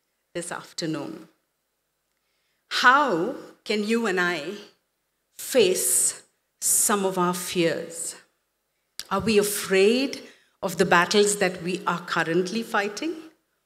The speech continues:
Or maybe it's there, you know it's coming soon. Are you afraid to be wounded in your fight? Does it feel scary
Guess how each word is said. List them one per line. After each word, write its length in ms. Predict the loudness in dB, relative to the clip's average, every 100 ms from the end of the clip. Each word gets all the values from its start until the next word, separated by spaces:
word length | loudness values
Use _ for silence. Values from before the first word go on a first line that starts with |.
| _ -6
Or 100 | 0
maybe 720 | 4 4 2 2 0 -2 -8 -4
it's 220 | -2 0
there, 460 | 0 2 4 4 2
you 260 | 2 2
know 240 | 4 4 4
it's 220 | 2 -2
coming 420 | -2 2 2 2
soon. 540 | 2 0 0 -2 -8 -16 _ _ _ _ _ _ _ _ _ -16 -2
Are 80 | 4
you 140 | 4
afraid 920 | 4 2 2 6 6 2 -6 -14 -10
to 120 | -8
be 160 | -2 0
wounded 640 | 2 4 4 2 0 -4 -12 -16 -20 _ _
in 140 | -6 -4
your 160 | -4
fight? 560 | -6 -8 -8 -10 -14 -14 _ _ _ _ _ _ _ _ _ _ _ _ _ _ _ _ _ _ _ _ _ _ _
Does 240 | -4 -2 -2
it 140 | -6
feel 260 | -6 -2 0
scary 840 | 0 -6 -4 -2 0 -2 -4 -8